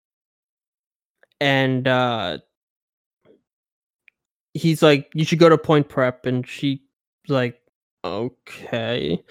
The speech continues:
So she goes, she gets in, she realizes there's a conspiracy going on. Turns out Chip Damage is an evil robot controlled by, uh,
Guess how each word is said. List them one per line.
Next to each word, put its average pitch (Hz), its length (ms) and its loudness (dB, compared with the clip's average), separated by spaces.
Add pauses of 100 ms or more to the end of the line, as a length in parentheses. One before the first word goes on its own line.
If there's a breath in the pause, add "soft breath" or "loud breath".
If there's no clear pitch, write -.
(280 loud breath)
So - 100 -12
she 180 160 4
goes, 220 640 6
she - 180 -6
gets 202 320 4
in, 170 320 8
she - 180 0
realizes 185 680 6
there's 170 240 4
a 147 60 -2
conspiracy 208 720 2
going 180 340 6
on. 165 320 4 (360 loud breath)
Turns 254 240 6
out 233 180 6
Chip 226 200 2
Damage 196 320 4
is 156 100 2
an 151 100 4
evil 156 280 6
robot 190 420 6
controlled 139 480 -2
by, 120 400 -2
uh, 120 320 -4